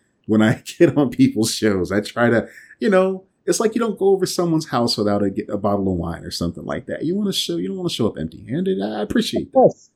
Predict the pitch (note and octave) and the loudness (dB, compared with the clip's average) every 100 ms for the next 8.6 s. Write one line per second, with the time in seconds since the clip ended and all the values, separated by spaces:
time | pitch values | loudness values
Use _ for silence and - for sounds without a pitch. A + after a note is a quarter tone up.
0 | _ - A#3 F#3 B3 A#3 G3 G#3+ A3 G3 | _ -12 -6 6 8 10 8 6 6 4
1 | - G3 G#3 G3 E3+ D3+ - D#3 D3+ C3+ | 4 4 4 8 8 8 6 6 6 4
2 | D3 F3 C3+ C3+ C#3 D3 B2+ C3+ C3+ - | 4 2 2 4 6 6 6 4 2 -2
3 | _ B2 C3 D3+ F#3 A3 A#3+ D3+ - - | _ 6 8 6 8 8 6 2 -10 6
4 | E3+ D#3+ C3+ D#3 D3+ D#3 D3 D#3+ C#3+ C3 | 10 10 10 8 10 6 6 6 6 6
5 | C#3 C3+ - C3+ C3+ - - C#3+ C#3 C3+ | 6 6 2 0 0 0 0 2 2 4
6 | C3+ B2+ - C3 B2+ - B2 - C#3 C3+ | 4 4 2 4 4 4 0 4 4 6
7 | C3 - B2+ B2+ - A#2+ C3+ D#3 - F3+ | 2 4 2 2 0 2 6 4 8 10
8 | F#3+ G#3+ - _ - - | 10 8 2 _ -8 -8